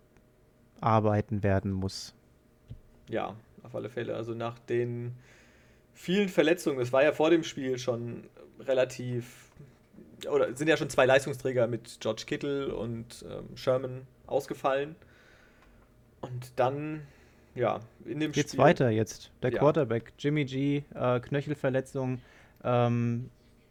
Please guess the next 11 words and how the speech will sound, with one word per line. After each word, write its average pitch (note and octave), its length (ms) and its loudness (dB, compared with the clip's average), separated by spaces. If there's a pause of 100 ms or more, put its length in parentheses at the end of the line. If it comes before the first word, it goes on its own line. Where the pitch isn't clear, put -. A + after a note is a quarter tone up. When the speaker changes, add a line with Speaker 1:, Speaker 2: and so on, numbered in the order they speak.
(160)
Speaker 1:
erstmal C3+ 460 0
vom B2 220 0
Feld. B2+ 540 2
Ähm, A#2+ 340 2
da A#2+ 220 6
wird B2 160 2
sich - 160 -8
zeigen, B2 320 0
was B2+ 140 -2
die A#2+ 120 -4
nächsten, A#2+ 640 -2